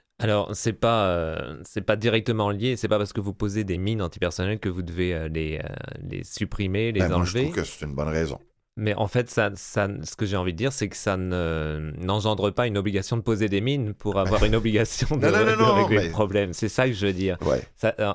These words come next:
Speaker 1: en effet, euh, tous ceux qui signent le traité d'Ottawa, parce qu'on est en train de parler d'un, d'un
Speaker 2: Mhm.
Speaker 1: sujet qui est, euh,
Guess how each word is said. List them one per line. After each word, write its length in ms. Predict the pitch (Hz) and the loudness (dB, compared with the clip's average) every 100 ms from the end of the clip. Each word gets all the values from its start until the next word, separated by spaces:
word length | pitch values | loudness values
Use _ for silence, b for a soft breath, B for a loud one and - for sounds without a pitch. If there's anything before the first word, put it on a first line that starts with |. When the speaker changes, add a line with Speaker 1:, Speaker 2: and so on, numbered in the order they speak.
| - | 0
Speaker 1:
en 160 | 104 | 0
effet, 440 | 107 104 - 127 110 | 0 0 0 2 2
euh, 280 | 90 82 82 b b _ | 2 0 -4 b b _
tous 100 | - | -4
ceux 140 | 147 165 | 0 0
qui 140 | 123 | -2
signent 300 | - - 156 | -2 -2 0
le 100 | 113 | 0
traité 320 | - 120 113 | 0 -2 0
d'Ottawa, 480 | 110 95 92 110 214 | 0 0 0 0 -2
parce 160 | 139 - | -4 -6
qu'on 160 | 107 101 | -4 -2
est 40 | |
en 80 | 98 | -2
train 140 | - | -2
de 20 | 98 | -2
parler 220 | 92 101 | 0 0
d'un, 160 | 101 87 | 0 -2
d'un 140 | 90 | 0
Speaker 2:
Mhm. 40 | 78 | -2
Speaker 1:
sujet 340 | 71 92 123 | -2 -2 -4
qui 320 | - 101 95 | -6 -2 0
est, 40 | 90 | 2
euh, 180 | 80 | 0